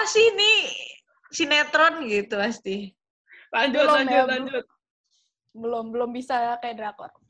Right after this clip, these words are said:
Speaker 3: Eh, terus, apa, What's Wrong with Secretary Kim, terus ada Reply nineteen eighty-eight. Nah, terus
Speaker 2: Iya,
Speaker 3: dari
Speaker 2: iya.
Speaker 3: tadi ini kan kebanyakan love story ya. Ini tuh sekarang ada juga yang actionnya nih. Voice, Voice itu katanya tentang pembunuhan misteri.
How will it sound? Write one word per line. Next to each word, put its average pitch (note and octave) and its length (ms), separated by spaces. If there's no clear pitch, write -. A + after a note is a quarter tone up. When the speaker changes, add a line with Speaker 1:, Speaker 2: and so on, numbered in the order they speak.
Speaker 3:
Eh, A#3 300
terus, D#4+ 400
apa, C4+ 480
What's B3 240
Wrong C4 160
with B3+ 80
Secretary B3+ 560
Kim, C4+ 480
terus C4 180
ada B3 240
Reply C4 380
nineteen C4 320
eighty-eight. B3+ 800
Nah, B3+ 160
terus F#4+ 160
Speaker 2:
Iya, D4+ 120
Speaker 3:
dari D4 80
Speaker 2:
iya. D#4+ 80
Speaker 3:
tadi F4+ 160
ini G#4+ 120
kan A4+ 140
kebanyakan D#4+ 360
love F#4 120
story C#4+ 440
ya. A3 200
Ini C#4+ 240
tuh F4+ 200
sekarang E4 520
ada B3 240
juga A#3+ 360
yang D4 320
actionnya D4+ 520
nih. G#3 320
Voice, B3+ 680
Voice B3+ 320
itu D4 120
katanya D4 400
tentang C4 160
pembunuhan A#3+ 400
misteri. C4 600